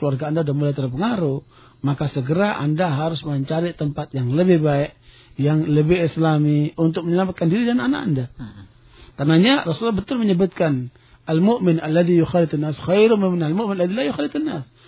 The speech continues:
Speaker 1: Orang mukmin yang bergaul dengan masyarakat itu lebih baik daripada orang mukmin yang tidak bergaul. Tetapi pergaulan yang tidak membawa kepada efek negatif. Tapi kalau pergaulan itu sudah membawa kepada efek negatif, artinya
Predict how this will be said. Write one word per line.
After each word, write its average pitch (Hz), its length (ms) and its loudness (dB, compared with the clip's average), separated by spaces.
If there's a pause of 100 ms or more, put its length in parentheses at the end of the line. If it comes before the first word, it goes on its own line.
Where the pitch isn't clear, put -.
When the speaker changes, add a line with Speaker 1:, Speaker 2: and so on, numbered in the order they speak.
(140)
Speaker 1:
Orang 180 320 4
mukmin 202 320 4
yang 165 160 2
bergaul 180 320 6
dengan 160 320 2
masyarakat 135 640 -6
itu 147 160 -6
lebih 151 320 2
baik 170 320 0 (320)
daripada 151 320 -2
orang 151 160 -2
mukmin 220 320 0
yang 277 80 0
tidak 240 240 -2
bergaul. 214 480 0 (400)
Tetapi 170 560 -2
pergaulan 160 560 0
yang 180 240 0
tidak 220 400 0
membawa 175 560 -2
kepada 135 400 -8
efek 185 320 -4
negatif. 208 560 -2 (560)
Tapi 143 160 -4
kalau 262 320 -2
pergaulan 175 480 2
itu 156 80 -4
sudah 143 240 -4
membawa 156 480 0
kepada 156 320 -2
efek 135 240 -6
negatif, 127 560 -4 (320)
artinya 151 800 -2